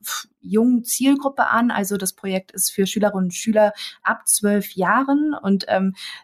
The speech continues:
da wissen wir ja im Grunde, wenn wir uns die Charakteristiken auch der Zielgruppe anschauen,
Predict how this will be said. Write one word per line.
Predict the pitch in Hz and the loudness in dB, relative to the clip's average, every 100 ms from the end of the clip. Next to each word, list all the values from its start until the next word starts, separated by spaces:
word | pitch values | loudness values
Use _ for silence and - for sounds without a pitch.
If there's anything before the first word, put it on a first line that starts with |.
| _ _ | _ _
da | - 190 202 | -2 -2 -2
wissen | 247 240 | 2 2
wir | 226 | 4
ja | 214 202 | 2 0
im | 208 202 | 0 -4
Grunde, | - 214 214 | 0 2 4
wenn | 196 196 | 2 2
wir | 196 | 0
uns | 190 - | 0 0
die | 202 185 | 0 0
Charakteristiken | - 202 202 202 262 269 - 226 | 0 -4 -2 2 2 2 0 2
auch | 185 190 | 2 0
der | 185 | -4
Zielgruppe | 180 339 302 277 285 | 0 4 4 2 0
anschauen, | 240 262 254 233 214 | 0 -2 0 4 4